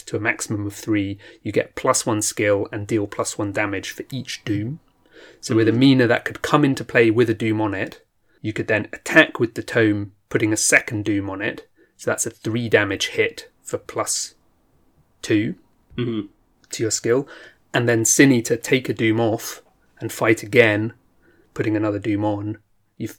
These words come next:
Speaker 1: done six damage in two actions.
Speaker 2: Yeah.
Speaker 1: You've got a fair bit of Doom <laughs> floating around.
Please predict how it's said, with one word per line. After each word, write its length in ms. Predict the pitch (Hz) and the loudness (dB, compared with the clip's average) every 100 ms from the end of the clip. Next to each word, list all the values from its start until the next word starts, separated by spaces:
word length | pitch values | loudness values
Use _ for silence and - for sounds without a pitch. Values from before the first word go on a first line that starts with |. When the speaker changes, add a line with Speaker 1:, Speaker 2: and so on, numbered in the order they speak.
| _ | _
Speaker 1:
done 220 | - 107 107 | -4 -2 -2
six 300 | - - - | -2 -4 -2
damage 360 | 120 123 123 | 0 0 0
in 140 | 123 120 | -4 -4
two 180 | 143 135 | -4 -4
actions. 580 | - - 170 185 - _ _ _ - | -4 -4 -4 -4 -8 _ _ _ -4
Speaker 2:
Yeah. 260 | 107 95 - _ | 0 0 -4 _
Speaker 1:
You've 160 | - 110 | -12 -6
got 220 | 127 - _ - - - | -4 -6 _ -20 -20 -20
a 60 | - | -20
fair 400 | - - 113 101 | -16 -6 -4 -2
bit 140 | 110 104 | -4 -8
of 100 | - | -8
Doom 260 | 107 101 | -6 -6
<laughs> 20 | |
floating 460 | - 127 - 165 123 | -2 0 2 4 4
around. 500 | 117 117 117 123 | 2 0 -2 -4